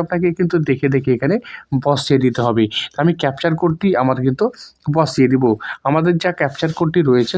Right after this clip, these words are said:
সেটি কিন্তু আমি এখানে দেখে দেখে সম্পূর্ণভাবে কিন্তু আমরা বসিয়ে নিলাম।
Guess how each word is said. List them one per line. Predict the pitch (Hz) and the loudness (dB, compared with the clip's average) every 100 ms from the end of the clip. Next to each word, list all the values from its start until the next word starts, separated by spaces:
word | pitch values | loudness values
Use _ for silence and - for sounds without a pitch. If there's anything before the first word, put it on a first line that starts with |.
| 170 | -4
সেটি | 165 127 | -4 -2
কিন্তু | 127 120 | -2 0
আমি | 135 214 - - 135 | 0 -2 -8 -6 -2
এখানে | 135 170 147 | 0 0 2
দেখে | 135 131 160 | 0 2 0
দেখে | 151 - 208 - - - - | 0 0 -2 -4 -18 -10 -2
সম্পূর্ণভাবে | 147 147 170 175 139 127 127 127 | 0 0 0 0 0 0 -2 0
কিন্তু | 131 135 | 0 0
আমরা | 135 196 220 - - - 127 | -2 -2 -4 -16 -12 -8 -2
বসিয়ে | 131 131 - 127 | 0 0 0 0
নিলাম। | 120 107 | 2 0